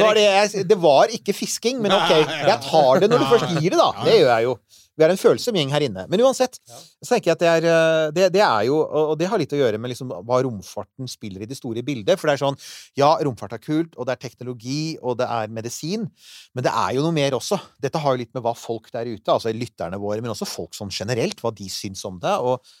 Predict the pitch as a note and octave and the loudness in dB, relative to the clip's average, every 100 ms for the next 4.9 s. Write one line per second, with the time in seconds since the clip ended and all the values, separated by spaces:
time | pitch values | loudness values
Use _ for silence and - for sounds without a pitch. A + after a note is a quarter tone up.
0 | - G2 F2+ E2 - D3 G#2+ E2+ A2+ A#2+ | -2 0 0 -2 -4 -4 -4 -6 -10 -6
1 | B2 A#2 F#2+ G#2 F2+ F#3+ F#3+ C#3 D3 F3+ | -6 -6 -10 -12 -10 -4 -2 -2 -2 -4
2 | A#3 F3+ C#3+ C#3 B2+ C#3 C#3 _ _ _ | -4 -6 -4 -4 -2 -2 -2 _ _ _
3 | _ B2 D3 D3 C3 D3+ B2+ F#2 G2+ D#3 | _ -8 0 2 2 0 -2 -6 -12 -12
4 | D3 D3 B2+ C#3+ - A#2+ G2+ G#2+ D#3+ | -6 -4 -4 -6 -8 -8 -6 -8 -10